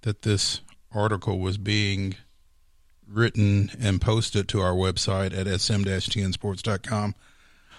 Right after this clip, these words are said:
Columbia Principal Roger White was not available for comment.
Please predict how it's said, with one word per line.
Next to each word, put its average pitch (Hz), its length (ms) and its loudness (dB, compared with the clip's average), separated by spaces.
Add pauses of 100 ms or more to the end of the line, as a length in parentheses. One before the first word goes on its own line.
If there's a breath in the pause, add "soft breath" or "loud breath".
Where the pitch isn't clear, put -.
(240 soft breath)
Columbia 113 340 6
Principal 110 380 2
Roger 104 420 4
White 101 400 -2
was 98 300 -4
not 95 440 0
available 92 640 0
for - 160 -10
comment. 90 760 -2